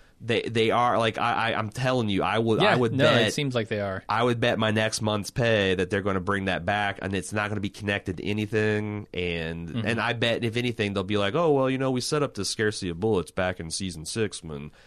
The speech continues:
Speaker 1: but you, y-, y-, yeah, I guess, maybe. Like I said, the bullet factory was a thing, but is it anymore?
Speaker 2: Yeah, they haven't mentioned it since. And Eugene seems to be spending all his time boxing.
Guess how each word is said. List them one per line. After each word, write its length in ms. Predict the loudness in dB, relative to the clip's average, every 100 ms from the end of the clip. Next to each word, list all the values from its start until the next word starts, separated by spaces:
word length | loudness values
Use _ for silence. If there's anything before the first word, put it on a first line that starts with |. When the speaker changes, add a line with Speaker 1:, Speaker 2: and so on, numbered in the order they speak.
| -8
Speaker 1:
but 180 | -4 -2
you, 100 | -2 -4 -6
y-, 80 | -14 -8
y-, 240 | -8 -8 -14 -20 _ -20 _ -20 -20 -16
yeah, 220 | -10 -6
I 80 | -4
guess, 640 | 0 2 2 2 0 -2 -2
maybe. 500 | 0 2 2 0 0
Like 140 | 0
I 40 |
said, 220 | 0 0 -2
the 60 |
bullet 300 | 2 2 2
factory 340 | 0 -2 0 2
was 220 | 2 2
a 80 | -2
thing, 460 | -2 0 0 0
but 260 | 2 2 0 -6 _ _ _ 0
is 220 | 2 2
it 140 | 2
anymore? 680 | 2 2 0 0 -2 -6 -8 -2
Speaker 2:
Yeah, 200 | 0 2
they 140 | 2
haven't 260 | 0 0 0
mentioned 300 | -2 -2 -6
it 100 | -8
since. 460 | -8 -8 -8 -12 -8
And 180 | -2 0
Eugene 340 | 0 2 2 0
seems 280 | 0 -2 -2
to 80 | -2
be 260 | 0 0
spending 320 | -2 -2 -2
all 120 | 0 -2
his 100 | -2
time 220 | -4 -2
boxing. 520 | -2 -4 -6 -12 -14